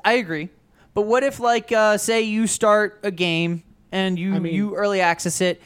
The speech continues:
Speaker 1: and you put in
Speaker 2: I mean, hear me out. Maybe developers don't need to give anything back. Remove it from Steam.
Speaker 1: The, yeah? Just you think
Speaker 2: Just
Speaker 1: you think
Speaker 2: straight
Speaker 1: you should
Speaker 2: up
Speaker 1: be
Speaker 2: remove it. You can keep it on your library because it was on Steam at one point,
Speaker 1: So
Speaker 2: a
Speaker 1: you
Speaker 2: la
Speaker 1: mean to
Speaker 2: Mass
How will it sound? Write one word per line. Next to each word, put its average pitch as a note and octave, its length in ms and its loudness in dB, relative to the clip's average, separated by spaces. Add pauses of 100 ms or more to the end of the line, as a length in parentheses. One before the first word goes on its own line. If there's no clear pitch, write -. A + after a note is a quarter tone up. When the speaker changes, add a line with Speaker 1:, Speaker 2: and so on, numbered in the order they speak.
(140)
Speaker 1:
and F#3 140 0
you G#3+ 80 0
put A3 200 0
in G3+ 320 0 (160)
Speaker 2:
I - 40 -16
mean, D#3+ 100 -8
hear F3 100 -4
me D#3+ 140 -4
out. C#3+ 220 -6
Maybe D#3 240 0
developers C#3+ 380 -2
don't C3+ 100 -6
need C3 80 -10
to B2 80 -10
give C3 100 -4
anything A#2 240 -10
back. C3+ 280 -12 (240)
Remove B2+ 300 -8
it F3 120 -12
from G#2+ 160 -12
Steam. - 300 -18 (920)
Speaker 1:
The, - 160 -18 (220)
yeah? G#3+ 260 2 (140)
Just F3+ 220 -10
you F#3 100 -4
think F3+ 140 -4
Speaker 2:
Just D3+ 80 -2
Speaker 1:
you F3+ 60 -2
think F#3+ 180 -4
Speaker 2:
straight E3 120 2
Speaker 1:
you G#3 60 4
should A#3+ 80 2
Speaker 2:
up - 60 -4
Speaker 1:
be F#3 80 0
Speaker 2:
remove G3 240 0
it. A#2 180 -4
You D3 80 -8
can D3 160 -10
keep G3 340 -14
it B3 180 -10 (220)
on F3+ 260 -8
your F#3+ 140 -8
library F#3 460 -8
because C#3+ 320 -8
it A#2+ 100 -6
was B2 240 -4
on D#3 140 -10
Steam D#3 160 -12
at D3 80 -10
one D3 180 -12
point, D3+ 400 -12
Speaker 1:
So A#3+ 80 -2
Speaker 2:
a C4 40 2
Speaker 1:
you - 40 2
Speaker 2:
la - 60 2
Speaker 1:
mean - 80 0
to G#3+ 60 -4
Speaker 2:
Mass - 60 -2